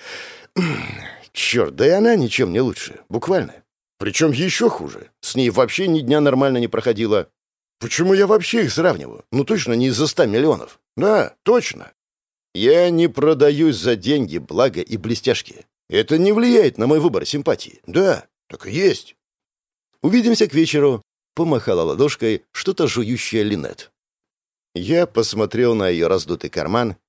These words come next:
и не стал ничего говорить. Чёрт с этим Альбертом! И не заметил, как она стащила у него все резинки, степлер и бог знает что ещё. Надеюсь, артефакты аукциона не постигнет та же участь. Прощаюсь с девушкой, и раз уж у меня выдалось два часа,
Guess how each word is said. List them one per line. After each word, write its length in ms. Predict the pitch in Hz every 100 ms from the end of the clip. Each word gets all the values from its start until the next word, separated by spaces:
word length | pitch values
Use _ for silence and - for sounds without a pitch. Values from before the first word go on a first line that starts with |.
| _ -
и 80 | 170
не 120 | 127
стал 300 | - 127 120
ничего 320 | 95 76 73
говорить. 480 | 69 53 - - - _ _ _ _ _ -
Чёрт 440 | - - 147 120
с 60 | -
этим 260 | 113 107 101
Альбертом! 540 | 98 90 - - -
И 120 | 160
не 100 | 214
заметил, 460 | 196 180 196 120 101
как 160 | 101 101
она 160 | 101
стащила 420 | - 113 - 113
у 60 | 104
него 220 | 107 104
все 240 | 95 165 -
резинки, 540 | 78 131 156 123 90
степлер 500 | - 127 110 110 - -
и 80 | 120
бог 260 | 113 170
знает 260 | - 135 120
что 200 | - 120
ещё. 420 | 110 - 57 - _ _ _ _ -
Надеюсь, 500 | 104 113 104 123 -
артефакты 520 | 123 135 131 117 -
аукциона 460 | 113 117 - 117 92
не 100 | 117
постигнет 500 | 147 175 220 143 98
та 140 | 131
же 120 | 92 104
участь. 460 | - - - - _ _ _ _ _ _ _ -
Прощаюсь 580 | 95 92 - 80 71 82
с 20 |
девушкой, 560 | 147 165 - 135 113 - _ -
и 80 |
раз 240 | 123 190 156
уж 140 | 131
у 40 | 117
меня 180 | 120
выдалось 420 | 95 120 104 95 76
два 180 | 90
часа, 440 | - 71 131 127